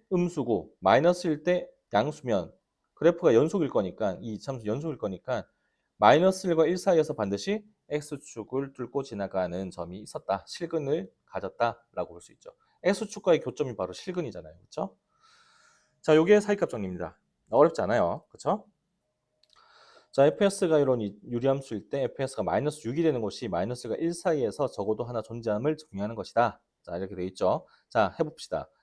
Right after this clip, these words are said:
에프에스가 요거는 X는 마이너스 이가 아닌 모든 실수에서 연속이죠. X가 마이너스 이가 되면 분모가 영이 되니까.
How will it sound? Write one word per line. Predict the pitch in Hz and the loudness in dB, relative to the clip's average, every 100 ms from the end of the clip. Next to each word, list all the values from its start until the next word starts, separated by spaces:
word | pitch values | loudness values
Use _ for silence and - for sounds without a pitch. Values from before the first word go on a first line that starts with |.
| _ | _
에프에스가 | 147 147 185 180 143 | -2 2 0 0 2
요거는 | 107 107 127 120 | 2 2 0 -4
X는 | 139 147 156 208 208 _ _ _ | -6 -2 2 2 -2 _ _ _
마이너스 | 92 101 143 165 - - _ | 2 4 4 0 -4 -16 _
이가 | 113 110 107 156 76 | -10 -2 2 2 2
아닌 | 104 123 92 | 0 -2 -2
모든 | 110 151 185 | 2 2 2
실수에서 | 175 143 143 135 | -4 -6 -4 -2
연속이죠. | 110 104 101 85 | -4 -6 -10 -8
X가 | 110 143 139 | -6 -4 0
마이너스 | 90 101 139 - | 2 2 0 -4
이가 | 107 | 0
되면 | 107 98 95 | 0 -2 -8
분모가 | - 117 101 104 | -10 -8 -2 0
영이 | 113 90 98 | 0 -4 -8
되니까. | 76 - - | -12 -18 -20